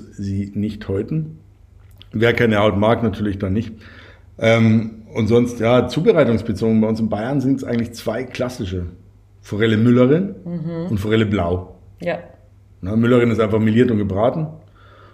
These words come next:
Speaker 1: Und, äh, Blau ist sehr viel komplexer und interessanter, nämlich man nimmt dann einen Weißwein-Essigsud, Obstessigsud mit Wurzelgemüse drin, viel Zucker, viel Salz, also viel zu salzig, viel zu süß und viel zu sauer.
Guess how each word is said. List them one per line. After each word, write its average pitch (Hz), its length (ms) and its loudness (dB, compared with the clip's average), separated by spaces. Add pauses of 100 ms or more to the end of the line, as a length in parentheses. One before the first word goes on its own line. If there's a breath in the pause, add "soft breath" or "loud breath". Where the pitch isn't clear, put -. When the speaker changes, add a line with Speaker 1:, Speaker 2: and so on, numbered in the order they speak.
(140)
Speaker 1:
Und, 117 500 2
äh, 113 240 4
Blau 104 380 4
ist - 840 -6
sehr 113 160 2
viel 110 220 -2
komplexer 113 480 -2
und 107 80 -2
interessanter, 104 580 -2
nämlich 110 400 0
man 107 140 -2
nimmt 104 240 -4
dann 104 180 -2
einen 101 260 -4
Weißwein-Essigsud, 107 1800 -4 (100)
Obstessigsud 120 880 -6 (360 loud breath)
mit 95 140 -4
Wurzelgemüse 123 600 2
drin, 123 500 0 (360 soft breath)
viel 135 320 0
Zucker, 120 300 2
viel 104 220 -2
Salz, 117 280 0
also 107 200 -2
viel 123 180 -6
zu 123 140 -10
salzig, 113 300 0
viel 117 140 -4
zu 113 120 -10
süß 107 280 -6
und 107 120 -8
viel 104 200 -4
zu 101 140 -10
sauer. 110 540 -6